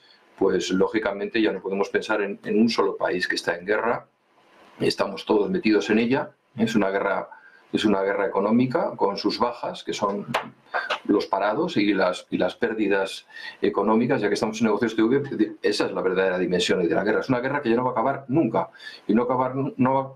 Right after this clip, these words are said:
a acabar nunca hasta que se tome la decisión de si va a haber peso por parte de otras naciones o va a si-, si-, seguir siendo la hegemonía norteamericana. Yo creo que Estados Unidos está absolutamente decidido a mantener su hegemonía en el mundo durante los próximos veinticinco o cincuenta años,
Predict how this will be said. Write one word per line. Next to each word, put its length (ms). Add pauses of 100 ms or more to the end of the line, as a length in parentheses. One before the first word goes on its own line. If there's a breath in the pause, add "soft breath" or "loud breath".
a 80
acabar 360
nunca 300
hasta 240
que 80
se 120
tome 240
la 100
decisión 640 (440 loud breath)
de 180
si 220
va 160
a 20
haber 380 (140)
peso 300
por 200
parte 260
de 60
otras 200
naciones 500
o 100
va 80
a 40
si-, 160
si-, 260
seguir 300
siendo 220
la 80
hegemonía 460
norteamericana. 600 (400 loud breath)
Yo 240
creo 300
que 80
Estados 360
Unidos 280
está 500
absolutamente 720
decidido 500
a 60
mantener 500
su 320
hegemonía 520
en 80
el 80
mundo 340
durante 320
los 140
próximos 300
veinticinco 400
o 20
cincuenta 380
años, 360